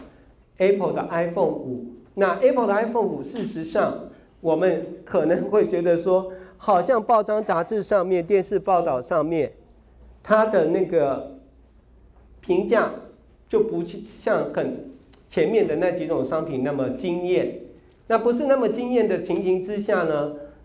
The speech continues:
那为什么苹果迷还愿意去排队，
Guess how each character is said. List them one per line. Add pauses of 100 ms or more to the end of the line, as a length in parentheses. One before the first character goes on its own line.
那
为
什
么 (260)
苹
果
迷 (380)
还 (280)
愿
意
去
排
队，